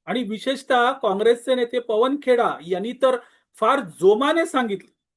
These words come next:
त्याबरोबर सोशल मीडियावर याचा शोध सुरू झाला आणि मग लक्षात आलं की आजही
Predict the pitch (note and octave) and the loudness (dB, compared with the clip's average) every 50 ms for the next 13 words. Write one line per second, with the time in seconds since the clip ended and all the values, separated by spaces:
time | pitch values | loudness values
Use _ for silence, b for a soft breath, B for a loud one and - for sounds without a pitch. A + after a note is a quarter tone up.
0 | _ _ _ _ _ _ _ _ _ _ _ _ _ _ _ _ _ _ _ _ | _ _ _ _ _ _ _ _ _ _ _ _ _ _ _ _ _ _ _ _
1 | _ - B3+ C#4+ E4 D#4+ D4 D4 D4+ D#4 D4+ D4+ D4+ C#4+ C4+ C#4+ C#4+ B3+ - _ | _ 0 2 4 4 2 4 2 2 2 2 2 0 0 0 -2 -4 -8 -12 _
2 | _ _ _ _ _ _ _ _ _ A#3 A3+ B3+ B3 - E4+ E4 D#4 D4+ C#4+ C4+ | _ _ _ _ _ _ _ _ _ 2 2 2 2 -4 -6 -6 -6 -6 -6 -6
3 | C#4 B3+ B3 B3 B3 A#3+ A#3 G#3+ G3 - - - _ _ _ _ _ _ _ _ | -4 -2 0 0 2 2 2 2 2 -4 -6 -10 _ _ _ _ _ _ _ _
4 | _ _ _ _ _ _ F3+ F3+ F#3+ - C4 - - - - - A3 G#3+ A3 G#3+ | _ _ _ _ _ _ -8 -8 -6 -6 -8 -8 -8 -10 -2 2 4 4 4 2
5 | - - G3+ F3 E3 D#3+ C3 B2 G#2+ - _ _ _ _ _ _ _ _ _ _ | -4 -10 -8 -8 -8 -8 -10 -12 -14 -16 _ _ _ _ _ _ _ _ _ _
6 | _ _ _ _ - F3+ A3+ D4 D4+ D4+ C4+ B3+ C4+ D#4 E4+ E4+ E4+ D#4 D4 D4 | _ _ _ _ -6 -4 -2 -2 -2 -2 0 2 2 2 2 2 -2 -2 -4 -4
7 | - - D4 C4+ C4 B3+ A#3 A3 G3 F3 D#3 D3 D3 _ _ _ _ _ _ _ | -4 -6 -6 -4 -2 0 -2 0 0 0 -2 -4 -6 _ _ _ _ _ _ _
8 | _ B3+ C#4 C4+ B3+ C#4 D4 C#4+ - _ _ _ F3 F3+ F#3+ F#3+ D#3+ D#3 G3+ A#3 | _ -8 -6 -6 -6 -8 -10 -14 -16 _ _ _ -6 -6 -4 -4 -2 0 2 2
9 | A3 F3+ C4 C4+ B3 G3 - - | 2 0 -4 -8 -8 -10 -14 -18